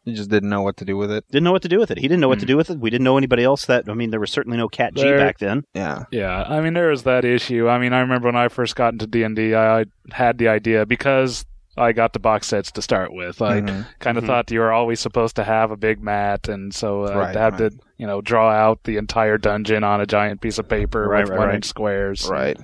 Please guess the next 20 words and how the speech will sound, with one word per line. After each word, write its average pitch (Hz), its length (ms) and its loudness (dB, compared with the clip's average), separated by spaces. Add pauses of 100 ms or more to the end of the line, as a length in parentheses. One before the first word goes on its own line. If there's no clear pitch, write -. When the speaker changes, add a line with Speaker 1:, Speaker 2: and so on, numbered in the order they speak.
(280)
Speaker 1:
Well, 180 200 4
and, 180 200 2
and 175 220 2
part - 240 0
of 285 80 -2
the 113 180 4
issue 110 400 0
is 104 160 -2
that 104 220 2
in 104 260 -2
old, 151 600 4 (100)
like, 107 160 2 (120)
the, 120 120 -2
the 131 220 0
farther 165 340 2
back 117 320 2
you 113 80 -6
go, 101 480 0
the 120 200 0
more 131 580 2